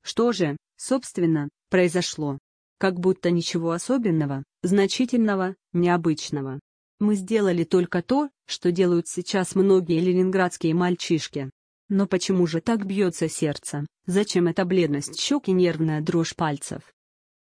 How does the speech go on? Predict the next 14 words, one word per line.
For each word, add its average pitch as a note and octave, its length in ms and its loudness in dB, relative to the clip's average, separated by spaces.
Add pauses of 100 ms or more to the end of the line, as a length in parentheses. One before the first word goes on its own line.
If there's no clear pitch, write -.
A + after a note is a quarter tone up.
(140)
Из F3+ 100 -2
всех - 320 -2
сотрудников F#3+ 680 -2
музея, D3 560 0 (160)
остававшихся F#3 760 -2
в E3 80 -6
блокадном E3 560 0
Ленинграде, F3 760 0 (180)
выжили E3+ 460 2
только A3+ 340 -2
семеро. D3+ 560 -2 (360)
А F#3 120 4
из G3+ 140 2
трёхсот A#3+ 500 -2